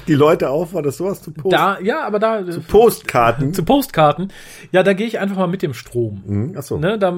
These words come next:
Speaker 2: da möchte ich jetzt keinen Kontrapunkt setzen, wie sonst so oft im Leben. Da sage ich dann, „Jawohl, da sind wir dabei. Wir helfen den Leuten.“ Ne?
Speaker 1: In diesen dunklen Monaten ist die Suizidgefahr ja auch niedriger. Weil, ja,
Speaker 2: Weil,
Speaker 1: tatsächlich.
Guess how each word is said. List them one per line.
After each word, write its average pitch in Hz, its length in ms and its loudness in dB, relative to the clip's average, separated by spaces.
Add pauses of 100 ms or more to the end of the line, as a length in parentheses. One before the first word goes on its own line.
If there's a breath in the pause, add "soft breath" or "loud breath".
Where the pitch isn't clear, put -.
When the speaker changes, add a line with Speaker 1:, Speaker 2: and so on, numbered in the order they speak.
(140)
Speaker 2:
da 170 140 -2
möchte 190 160 0
ich - 40 -18
jetzt 190 140 0
keinen 180 220 0
Kontrapunkt 202 440 -4
setzen, 190 300 -2
wie - 20 0
sonst 156 220 0
so 196 40 -2
oft 180 140 -8
im 175 80 -6
Leben. 165 280 0
Da 156 200 2
sage 147 320 -2
ich - 60 -12
dann, 143 240 -2 (480 loud breath)
„Jawohl, 151 320 4
da 202 100 0
sind 165 120 -2
wir 156 80 2
dabei. 143 460 4 (140)
Wir 196 160 4
helfen 196 300 2
den 175 140 2
Leuten.“ 160 500 2 (300)
Ne? 190 200 -4 (380 soft breath)
Speaker 1:
In 104 120 0
diesen 135 300 -2
dunklen 170 340 -2
Monaten 147 360 -4
ist - 180 -12
die 143 60 -8
Suizidgefahr 123 760 -10
ja 123 140 -6
auch 101 100 -8
niedriger. 127 600 -2 (720 soft breath)
Weil, 131 800 2
ja, 247 200 0
Speaker 2:
Weil, - 80 -4
Speaker 1:
tatsächlich. 123 120 -4